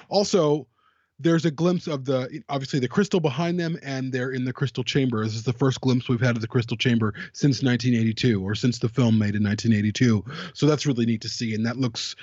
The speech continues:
the crystal looks spot on. It just looks fantastic. Um, they could even be using the original from the film. I don't really know. I know that they kept that one in storage. It'd be interesting to find out if that's true.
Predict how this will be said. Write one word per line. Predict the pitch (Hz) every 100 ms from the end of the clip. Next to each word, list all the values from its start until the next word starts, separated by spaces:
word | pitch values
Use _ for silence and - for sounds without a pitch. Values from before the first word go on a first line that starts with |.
| -
the | 131
crystal | - 156 156 127
looks | 113
spot | - - 127 120
on. | 104 101 101 104
It |
just | 104 110 120
looks | -
fantastic. | 123 113 113 104 104 113 107 - - - - _
Um, | 113 107 104 107 - _ - - - _ 131
they | 147
could | 170
even | 131 127
be | 120
using | 123 127 123
the | 123 120
original | 123 123 127 117
from | 131 143
the | 139
film. | 113 104 101
I | 110
don't | 117
really | 117 113
know. | 120 120
I | 107
know | 110 107
that | 101
they | 110
kept | 123 120
that | 107
one | 113
in | 110
storage. | - - 127 127 104 - -
It'd | - _ 123
be | 123
interesting | 117 - 117
to | 107
find | 120 113
out | 113 -
if | 117
that's | 117 107 -
true. | - 135 92